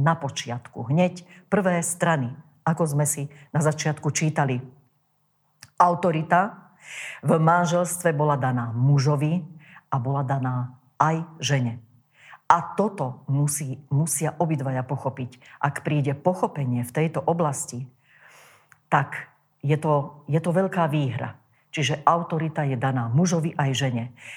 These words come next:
Na tejto autorite majú podiel obidvaja. A to, čo som pred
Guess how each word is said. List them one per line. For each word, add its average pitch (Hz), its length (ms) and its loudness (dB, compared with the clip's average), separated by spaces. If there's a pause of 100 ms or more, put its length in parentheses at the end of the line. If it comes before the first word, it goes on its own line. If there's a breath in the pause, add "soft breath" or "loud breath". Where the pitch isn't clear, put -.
(120)
Na 170 180 6
tejto 233 640 -2
autorite 131 800 -2 (320 soft breath)
majú 131 320 0
podiel 147 400 -2
obidvaja. 120 640 -4 (400 loud breath)
A 156 160 4
to, 208 80 0
čo 202 160 -4
som 156 160 0
pred 165 180 0